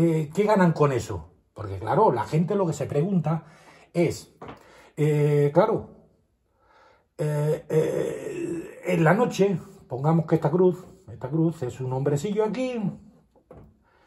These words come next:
el sol, la tierra, la noche, se encuentra aquí. ¿Qué tendría que ver aquí? Pues tendría que ver que en el horizonte todo esto está iluminado.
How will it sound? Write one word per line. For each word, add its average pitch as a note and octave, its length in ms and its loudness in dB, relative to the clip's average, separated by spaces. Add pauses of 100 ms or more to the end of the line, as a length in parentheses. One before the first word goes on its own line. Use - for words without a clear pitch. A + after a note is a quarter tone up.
(140)
el G2 140 -8
sol, F#3+ 460 2 (560)
la F#2 160 -12
tierra, F3 500 0 (880)
la F#2+ 160 -10
noche, E3 460 -2 (240)
se - 160 -14
encuentra C3 260 -4
aquí. F#3+ 460 -4 (420)
¿Qué G#3+ 140 6
tendría G3 320 4
que D#3+ 80 4
ver G2+ 180 -4
aquí? F#2 300 -14 (1080)
Pues - 160 -14
tendría G2+ 320 -6
que D3+ 120 2
ver F#3+ 340 4 (2500)
que G#3 100 6
en G#3 80 6
el D#3 120 8
horizonte D#3+ 840 6 (480)
todo F#3+ 300 6
esto F#3 200 4
está D#3 200 4
iluminado. A#2+ 640 2